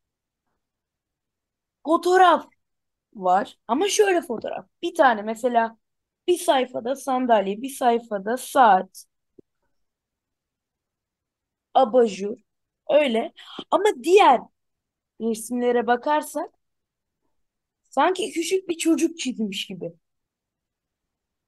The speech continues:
Mesela insanları, pencereyi, camı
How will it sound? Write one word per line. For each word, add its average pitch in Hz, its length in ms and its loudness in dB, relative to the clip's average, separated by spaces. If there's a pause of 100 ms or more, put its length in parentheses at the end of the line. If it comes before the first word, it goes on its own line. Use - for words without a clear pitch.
(480)
Mesela 220 440 -2
insanları, 254 1000 -2 (100)
pencereyi, 247 760 -4
camı 240 540 -2